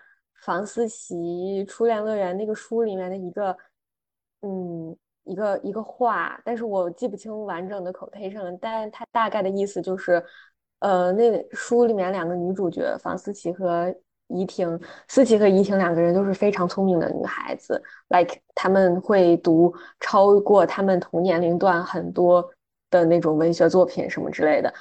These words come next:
然后之后他们两个人就会说幸好有彼此，因为如果一个，呃，像思琪一样这么太漂亮的女生读，嗯，文学作品，然后非常聪明的话，大家就会觉得说她又漂亮又卖弄。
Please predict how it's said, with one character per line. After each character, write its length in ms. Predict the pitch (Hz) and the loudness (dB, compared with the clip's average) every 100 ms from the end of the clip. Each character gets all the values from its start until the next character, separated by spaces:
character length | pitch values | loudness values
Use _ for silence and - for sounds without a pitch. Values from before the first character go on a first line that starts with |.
| - - _ | -20 -20 _
然 100 | 190 | 2
后 160 | 208 262 | 6 6
之 80 | 247 | 8
后 100 | 247 | 6
他 140 | 247 | 4
们 100 | 240 | 2
两 220 | 233 175 | 2 2
个 80 | 170 | 4
人 220 | 185 180 | 4 4
就 120 | 190 220 | 2 0
会 160 | 208 | -2
说 220 | 196 208 | -2 -4
幸 240 | 208 - 233 | -2 -2 -4
好 220 | 190 175 | 0 0
有 100 | 196 | 0
彼 240 | 180 208 | -4 -6
此， 320 | 175 - 147 113 | -6 -4 -4 -2
因 160 | 202 | 0
为 100 | 220 | 0
如 200 | 208 202 | 2 2
果 120 | 208 | 4
一 120 | 190 175 | 2 2
个， 180 | 202 190 - - _ - | 0 0 -10 -20 _ 0
呃， 360 | 196 180 175 - _ _ _ | 2 4 0 -4 _ _ _
像 260 | _ - 208 | _ 2 2
思 220 | 196 240 | 4 0
琪 180 | 233 196 | 0 -4
一 60 | 190 | -2
样 200 | 202 196 | -2 -2
这 100 | 202 | 0
么 160 | 185 180 _ | -2 -2 _
太 200 | - 233 | 0 2
漂 220 | 220 226 | 2 2
亮 100 | 175 | 2
的 120 | 170 | 2
女 260 | 170 165 101 | -2 -2 -6
生 320 | - 175 170 - _ _ | -6 -4 -4 -8 _ _
读， 440 | 175 170 175 185 185 _ _ _ - | 0 2 4 2 -2 _ _ _ -4
嗯， 240 | 180 165 | -2 -2
文 180 | 170 180 | -2 -4
学 220 | 196 180 | 0 0
作 180 | 175 196 | 2 0
品， 260 | 190 175 165 | 0 -4 -4
然 140 | 151 | -2
后 80 | 180 | -2
非 140 | 202 | -4
常 160 | 190 180 | -4 -6
聪 200 | - 196 | -6 -4
明 140 | 196 | -2
的 80 | 165 | -4
话， 180 | 180 185 | -6 -6
大 160 | 180 | -6
家 140 | 180 190 | -4 -4
就 100 | 196 | -4
会 120 | 190 | -4
觉 120 | 190 | 2
得 120 | 175 | 2
说 180 | 185 185 | 4 2
她 100 | 185 | 2
又 160 | 208 202 | 4 4
漂 220 | 202 214 | 4 2
亮 100 | 180 | 4
又 120 | 175 | 4
卖 320 | 196 202 180 | 4 4 2
弄。 200 | 170 156 | 2 0